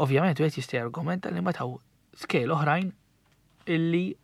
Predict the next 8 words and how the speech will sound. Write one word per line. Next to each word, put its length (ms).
ma 140
jitkellmux 460
id-dialett 460
u 60
laqqas 200
biss 160
jitkellmu 300
bil-Malti. 480